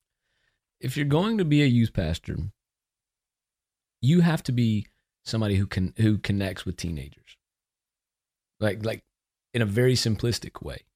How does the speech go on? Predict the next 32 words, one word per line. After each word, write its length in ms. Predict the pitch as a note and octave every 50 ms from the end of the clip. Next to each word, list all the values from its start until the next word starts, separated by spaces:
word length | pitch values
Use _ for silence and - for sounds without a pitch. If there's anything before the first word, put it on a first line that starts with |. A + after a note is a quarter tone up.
| _ _
you 180 | - C3 B2+ F#2 - - _ _
have 380 | - - B2+ C3+ C#3+ C3+ - -
to 180 | - D3+ C3+ B2+
connect 400 | - - A#2+ G#2 F#2+ F#2 - -
with 120 | E2+ -
them. 180 | - - - -
So 360 | - - - A#2 G2 D#2 E2+ - _ _ _
that 160 | A#2+ B2+ A#2+
may 160 | C3 C#3+ G#3
mean, 320 | A3+ E3 F2+ D#2+ D#2+ G#2 C3 - _ _ _ _ _ _ _ _ _ _ _ _
and 160 | G#2 G#2+ -
probably 340 | - F#2+ G2 A2+ B2 D3+ E3
does 240 | E3+ D#3+ A#2 F#2+
mean, 260 | F#2 F2 E2+ F2+ A2 - _
you 280 | G2 G2 A2 C3 E3
go 340 | E3+ D3 C#3+ C3 B2+ B2 A#2+ - _
to 100 | - G2+
where 160 | G2+ G#2 G2+
they're 160 | F#2 G2 F2+
at. 140 | D#2 - -
You 260 | C#2+ E2+ F#2+ A#2 C3+ D3+
go 220 | C#3 B2+ A#2+ A#2+
to 380 | A#2 - - G#2+ G2+ G2 F#2+ - - _ _ _
school 460 | - - - - G2+ F2+ D2+ C#2 F2+ G2+
with 180 | - - -
them, 220 | - C#2+ A#1 - - _ _ _ _ _ _ _ _ _ _ _ _ _
right? 180 | A2+ A2 A#2 B2+ - _ _ _ _ _ _ _ _ _ _ _ _
Um, 260 | F#2 F#2 F#2 E2+ F2 -
you 180 | F2+ A2 C#3
go 180 | C#3+ C3+ B2+ A#2
to 160 | - - A2
their 380 | G2 G#2 G2+ G2+ G2 F#2+ G#2